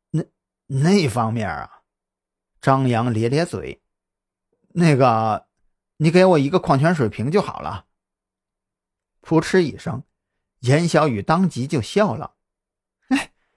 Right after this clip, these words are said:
就算是我现在给你，你在尿尿的时候，难不成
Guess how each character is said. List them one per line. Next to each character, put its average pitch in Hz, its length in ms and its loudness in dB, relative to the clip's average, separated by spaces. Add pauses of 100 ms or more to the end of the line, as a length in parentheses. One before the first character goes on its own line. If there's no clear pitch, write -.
(260)
就 349 160 4
算 349 240 2
是 202 140 0
我 156 160 6
现 214 180 2
在 165 140 4
给 147 220 2
你， 127 380 0 (400)
你 185 140 4
在 233 140 4
尿 262 180 4
尿 330 220 2
的 190 140 2
时 156 160 0
候， 143 420 0 (280)
难 180 220 2
不 254 120 2
成 185 580 2